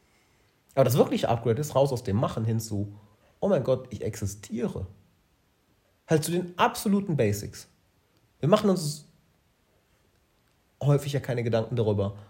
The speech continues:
„Was sehe ich hier eigentlich? Was denke ich? Was höre ich? Wer, wer nimmt das überhaupt alles wahr? Wer bin ich, der das alles wahrnimmt? Ich bin nicht meine Gedanken, ich bin nicht meine Emotionen.“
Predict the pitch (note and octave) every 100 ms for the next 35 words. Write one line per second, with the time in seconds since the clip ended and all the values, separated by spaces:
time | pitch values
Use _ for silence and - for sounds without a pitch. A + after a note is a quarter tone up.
0 | _ _ _ _ - D#3+ E3+ C3 C3 C#3
1 | G#2 G#2 G#2+ - G2+ F#2+ - C#3+ - A#2
2 | G#2+ G2+ - - - _ _ _ _ _
3 | - A#2+ - B2+ A2+ - - - - A2+
4 | C3 C3 E3 E3 G3 D#3 D3 B2+ A#2+ -
5 | G2+ - - A3 G2+ - - _ _ _
6 | - C3 C#3 D#3 C#4 D#4+ A2+ A#2+ A#2+ G#2+
7 | G#2+ - E4 A2 F2 - C3+ B2 A2 G2+
8 | F#2+ E2 F2+ F3 A3 A3 - A#2 G#2+ G#2
9 | G#2 F2 F2 - G#2 C#3+ G#3 D4+